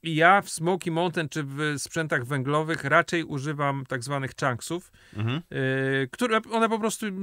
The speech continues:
Speaker 1: wiesz, jest mały dopływ, dopływ tlenu, one
Speaker 2: Tak.
Speaker 1: się za bardzo nie, nie zapalą, nie zrobisz sobie ogniska w tym grillu, y, i one dłużej po prostu palą, nie trzeba ich dużo dorzucać.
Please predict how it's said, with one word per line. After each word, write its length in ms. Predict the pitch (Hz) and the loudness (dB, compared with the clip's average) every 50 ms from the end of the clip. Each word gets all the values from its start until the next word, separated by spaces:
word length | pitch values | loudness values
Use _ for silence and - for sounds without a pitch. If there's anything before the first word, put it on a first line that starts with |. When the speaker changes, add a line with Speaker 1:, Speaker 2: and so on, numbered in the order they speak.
| 202 | -2
Speaker 1:
wiesz, 220 | 185 190 185 139 156 175 | 0 2 2 2 2 0
jest 180 | 175 170 160 | -2 -2 0
mały 280 | 185 196 202 196 190 175 | 0 2 4 4 4 4
dopływ, 360 | 175 185 - - 175 160 - 160 | 2 0 0 0 -2 -2 -2 -2
dopływ 340 | 147 170 165 - 170 147 - | -4 -4 -2 -2 -4 -6 -2
tlenu, 520 | - 165 165 165 170 170 170 170 165 165 - | 2 4 6 6 6 4 2 0 0 0 0
one 120 | 160 151 160 | 0 0 0
Speaker 2:
Tak. 80 | 143 | -2
Speaker 1:
się 120 | - 160 143 | -2 -2 -2
za 120 | 147 151 | -2 0
bardzo 380 | 139 147 151 151 147 131 147 143 | 2 4 2 2 2 0 -2 -2
nie, 140 | 139 143 139 135 | -2 -2 -2 -2
nie 180 | 143 147 143 131 | -2 -2 0 0
zapalą, 460 | 139 131 - - 143 147 147 143 143 | 0 0 2 4 4 4 4 2 0
nie 100 | 139 131 | -2 -2
zrobisz 280 | 135 147 143 135 127 | -2 -4 -4 -6 -6
sobie 240 | - - 135 127 127 | -8 -6 -2 0 0
ogniska 640 | 123 117 117 139 156 - - - 156 151 147 147 147 - - - - - - - | 0 0 -2 -2 -4 -4 0 2 2 2 2 2 -2 -6 -12 -20 -20 -20 -16 -12
w 440 | 143 135 131 135 139 147 147 143 143 135 | -12 -10 -8 -6 -2 0 0 0 0 -2
tym 160 | - 151 143 | -4 -4 -2
grillu, 440 | 135 143 147 143 143 147 147 147 143 | 0 0 0 2 2 0 0 0 -2
y, 960 | 143 - - - - - - 143 143 139 135 135 135 139 139 139 139 143 147 - | -4 -8 -12 -20 -20 -16 -10 -6 -4 -2 -2 -2 -2 -2 -2 -2 -2 -4 -4 -6
i 180 | - 151 151 156 | -6 -6 -2 0
one 200 | 165 160 165 151 | 0 2 2 2
dłużej 360 | 135 143 151 139 147 151 135 | 0 0 0 0 0 0 0
po 120 | 127 131 | -2 -4
prostu 300 | 123 143 143 - - 139 | -4 -4 -6 -6 -6 -6
palą, 240 | 131 - 143 139 135 | -2 0 0 0 0
nie 100 | 131 135 | -2 -4
trzeba 200 | 120 - 156 139 | -2 0 0 0
ich 80 | 139 131 | 2 0
dużo 220 | 135 131 143 143 | -2 -4 -4 -2
dorzucać. 520 | 123 127 117 135 147 - 165 156 147 - | -2 -2 -4 -4 -2 -2 -2 -2 -2 -4